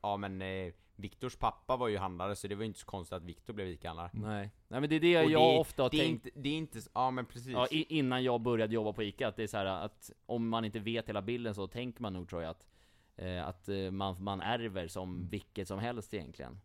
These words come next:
Speaker 2: Men uppenbarligen så är det inte så. Det är
Speaker 1: Nej.
Speaker 2: ju, det är ju bra att ni snackar om
Speaker 1: Det är
Speaker 2: det.
Speaker 1: skillnad
Speaker 2: Det är
Speaker 1: på att,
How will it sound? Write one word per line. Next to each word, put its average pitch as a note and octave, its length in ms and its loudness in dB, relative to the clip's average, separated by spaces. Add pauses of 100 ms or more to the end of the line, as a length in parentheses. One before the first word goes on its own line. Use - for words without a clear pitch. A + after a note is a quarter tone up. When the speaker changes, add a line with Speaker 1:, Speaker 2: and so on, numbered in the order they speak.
Speaker 2:
Men F#2+ 420 -2 (360)
uppenbarligen A#2 460 -2
så G#2 60 -2
är G#2 80 0
det A2+ 60 0
inte F2+ 120 -10
så. G2 240 -10
Det A2 120 -4
är - 40 2
Speaker 1:
Nej. A#2+ 100 2
Speaker 2:
ju, A2+ 120 2
det G#2+ 120 -4
är - 40 4
ju C3 60 6
bra A2+ 220 2
att - 60 -4
ni A2 60 -6
snackar - 340 -6
om D3+ 40 2
Speaker 1:
Det D3 80 4
är C#3 40 4
Speaker 2:
det. - 80 0
Speaker 1:
skillnad E3 280 6
Speaker 2:
Det C#3+ 40 6
är D3+ 100 8
Speaker 1:
på D3 200 4
att, - 180 0